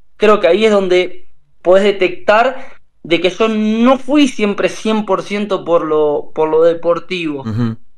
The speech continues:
Speaker 1: Eh, en el momento que de jugar la Europa League en A E K, decido irme a jugar a Australia.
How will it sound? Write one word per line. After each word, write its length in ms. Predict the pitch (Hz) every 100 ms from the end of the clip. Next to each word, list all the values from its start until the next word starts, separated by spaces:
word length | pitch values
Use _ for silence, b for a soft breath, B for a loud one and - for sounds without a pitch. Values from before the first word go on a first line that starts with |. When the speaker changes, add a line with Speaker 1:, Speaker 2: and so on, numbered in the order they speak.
| -
Speaker 1:
Eh, 260 | 147 139 143 147 143
en 120 | 160
el 80 | 165
momento 380 | 170 196 196 170
que 160 | 165
de 100 | 160
jugar 360 | 151 156 185 190
la 60 | 175
Europa 360 | 175 185 175
League 260 | 180 185 180
en 100 | 170
A 140 | 170
E 100 | 165
K, 460 | 175 202 254 - - - _ - - - - - - - -
decido 400 | 165 156 180 175
irme 1040 | 180 170 156 151 143 139 135 131 131 - -
a 120 | -
jugar 180 | 156 151
a 40 |
Australia. 580 | 139 190 143 123 120